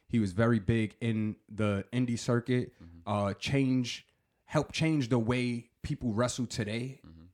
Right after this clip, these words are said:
Speaker 1: in, in current time, um, psychologically wise. Like, I would sit with friends, family, and they'll be like, "That just don't make no sense." But they brought a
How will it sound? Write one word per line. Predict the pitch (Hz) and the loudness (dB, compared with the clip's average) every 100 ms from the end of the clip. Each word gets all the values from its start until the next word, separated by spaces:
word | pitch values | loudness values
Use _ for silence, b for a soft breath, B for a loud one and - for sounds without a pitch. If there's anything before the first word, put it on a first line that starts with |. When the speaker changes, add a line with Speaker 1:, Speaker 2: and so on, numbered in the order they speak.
| - | -6
Speaker 1:
in, | 107 110 | -4 -4
in | 101 | -4
current | 131 131 120 | -2 -2 -2
time, | 135 123 127 131 | -2 0 0 -2
um, | 104 98 | -6 -6
psychologically | - 120 120 113 120 120 - 127 | -4 -4 -4 -2 0 -2 -2 0
wise. | 120 120 120 113 | 2 4 2 2
Like, | 98 - B B B - | -2 -6 B B B 2
I | |
would | 139 135 | 4 4
sit | - 156 - | 2 -2 2
with | 131 123 _ _ - - | 0 0 _ _ -20 0
friends, | 143 135 131 | 2 2 0
family, | - 135 135 127 | 0 0 2 0
and | 120 | 2
they'll | 123 | 2
be | 117 | 2
like, | 117 110 | -4 -2
"That | 160 | -4
just | 143 139 | -2 0
don't | 131 127 | 2 2
make | 127 | 0
no | 113 107 | 0 -2
sense." | - 147 104 - | 2 2 2 6
But | 110 113 | 8 8
they | 123 | 4
brought | 127 123 123 - | 4 4 4 2
a | 101 | -4